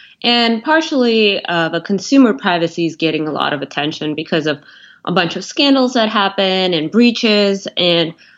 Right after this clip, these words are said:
overarching fear that the public has,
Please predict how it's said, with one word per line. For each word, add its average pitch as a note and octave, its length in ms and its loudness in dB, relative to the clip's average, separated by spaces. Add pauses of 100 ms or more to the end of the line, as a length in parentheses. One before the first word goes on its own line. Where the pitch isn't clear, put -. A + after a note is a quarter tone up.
(180)
overarching G3+ 920 0
fear F#3+ 440 -2
that F#3 160 -4
the F3 60 -4
public E3+ 400 -4
has, E3 480 -2